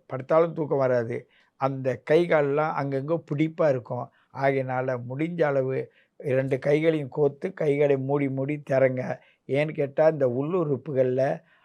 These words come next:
அஞ்சு உறுப்பும் இந்த கை விரல்களுக்குள்ள இருக்குது. இதுல வந்து மண், நீர், தீ, காற்று, ஆகாயம் என்ற பஞ்சபூதங்களும் இந்த ஐந்து விரல்கள்ல இருக்குது.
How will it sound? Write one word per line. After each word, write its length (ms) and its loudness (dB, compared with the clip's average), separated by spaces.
அஞ்சு 460 0
உறுப்பும் 580 0
இந்த 260 -2
கை 280 2
விரல்களுக்குள்ள 760 0
இருக்குது. 440 -2
இதுல 260 4
வந்து 340 -4
மண், 380 4
நீர், 460 0
தீ, 360 2
காற்று, 480 2
ஆகாயம் 640 4
என்ற 300 -4
பஞ்சபூதங்களும் 960 2
இந்த 220 -2
ஐந்து 360 2
விரல்கள்ல 580 2
இருக்குது. 380 -6